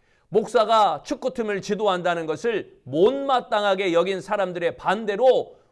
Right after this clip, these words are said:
무속인이, 무속인이 그 브라질 축구팀을 동행하게 되었습니다. 그런데 결승전 브라질의 간판 스타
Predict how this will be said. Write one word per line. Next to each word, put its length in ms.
무속인이, 1040
무속인이 920
그 200
브라질 420
축구팀을 840
동행하게 520
되었습니다. 720
그런데 580
결승전 640
브라질의 580
간판 340
스타 540